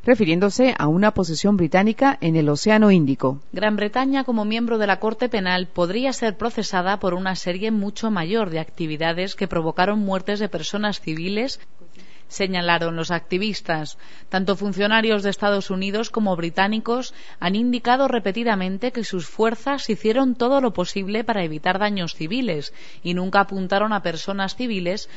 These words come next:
Speaker 2: lo cual infringiría las convenciones de Ginebra de mil novecientos cuarenta y nueve.
Speaker 1: Activistas pro derechos humanos que se sumaron a Ratner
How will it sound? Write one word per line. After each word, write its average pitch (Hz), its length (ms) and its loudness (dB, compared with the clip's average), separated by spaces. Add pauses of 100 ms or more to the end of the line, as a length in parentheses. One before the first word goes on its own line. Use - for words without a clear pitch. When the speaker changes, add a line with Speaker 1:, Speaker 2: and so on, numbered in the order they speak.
(160)
Speaker 2:
lo 180 160 2
cual 202 400 0
infringiría 208 800 -2
las 269 180 -2
convenciones 196 720 -2
de 214 80 -2
Ginebra 180 480 -2
de 190 100 -2
mil 185 240 -2
novecientos 175 600 -2
cuarenta 180 340 0
y 208 60 2
nueve. 165 340 -2 (220)
Speaker 1:
Activistas 214 580 4
pro 214 200 4
derechos 196 340 4
humanos 214 340 6
que 180 120 2
se 233 120 8
sumaron 202 400 6
a 156 80 4
Ratner 226 440 8